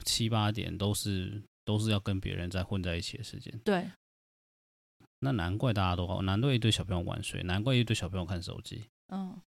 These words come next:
Speaker 1: 哦，好吧。
Speaker 2: 对。
Speaker 1: 不难理解。
Speaker 2: 嗯，没错。
Speaker 1: 好哦，所以
Speaker 2: 天哪，我们居然聊到了四十八分钟了，我的妈呀，这个话题可以聊那么久。
Speaker 1: 因为我们前面的废话大概聊了快十分钟。
Speaker 2: <laughs> 真是抱歉，可是太好聊了。
Speaker 1: 嗯，好吧，反正 anyway，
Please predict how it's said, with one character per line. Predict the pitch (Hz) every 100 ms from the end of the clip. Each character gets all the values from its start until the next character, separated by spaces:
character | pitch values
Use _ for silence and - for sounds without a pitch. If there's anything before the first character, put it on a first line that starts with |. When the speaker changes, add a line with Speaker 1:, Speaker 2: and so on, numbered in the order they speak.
| _ _ -
Speaker 1:
哦， | - 104 - -
好 | 85
吧。 | 104 120 - _ _ _ _ _ - - - _ _
Speaker 2:
对。 | - 90 -
Speaker 1:
不 | 107
难 | 92
理 | 85 85
解。 | 90 92 _ -
Speaker 2:
嗯， | 180 165 185 - _ -
没 | 170
错。 | 160 160 - - _ _ _ - _ _ _ _ _ -
Speaker 1:
好 | 98
哦， | 107 120 127 120
所 | 113
以 | 123
Speaker 2:
天 | 113
哪， | 98
我 | 262
们 | 240
居 | 269
然 | 339
聊 | 285 269
到 | 311 285
了 |
四 | 240 302
十 | 247
八 | 196 214 226
分 | 220 214
钟 | 214 208
了， | 165
我 | 156
的 |
妈 | 170 196 190 196
呀， | 156
这 | 175
个 | 233
话 | 240 202
题 | 170
可 | 170
以 |
聊 | 160 139
那 | 160
么 | 156
久。 | - -
Speaker 1:
因 | -
为 |
我 | 131
们 | 92
前 | 98
面 | 113
的 | 104
废 | 113
话 | 101 95
大 | 95
概 | 95
聊 | 90
了 | -
快 | 92
十 | - 92
分 | - -
钟。 | 117 110 - - - -
Speaker 2:
<laughs> | 330 - -
真 | - 120
是 | 139 127
抱 | 311 262
歉， | 302 226
可 |
是 | 214
太 | - 240
好 | 175 175
聊 | 170 120
了。 | 185 185 92
Speaker 1:
嗯， | 87 85 82
好 | 90
吧， | 104
反 | 101 120
正 | 165 143
anyway， | - 139 117 98 95 95